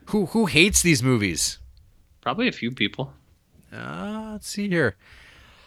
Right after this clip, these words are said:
Speaker 1: For Les Blonde, half a star from Gabe Godoy.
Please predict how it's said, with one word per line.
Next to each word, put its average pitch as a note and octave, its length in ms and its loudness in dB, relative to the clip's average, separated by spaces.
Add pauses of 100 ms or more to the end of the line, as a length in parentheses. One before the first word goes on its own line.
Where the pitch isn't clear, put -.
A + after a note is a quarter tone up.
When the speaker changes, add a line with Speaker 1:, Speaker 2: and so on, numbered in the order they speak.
(340)
Speaker 1:
For C3+ 340 2
Les C#3+ 220 4
Blonde, C#3 760 2 (320)
half - 520 -2
a E3+ 80 -2
star G#2 840 0 (440)
from D2+ 260 -12 (120)
Gabe A2 480 2 (480)
Godoy. G2 840 -6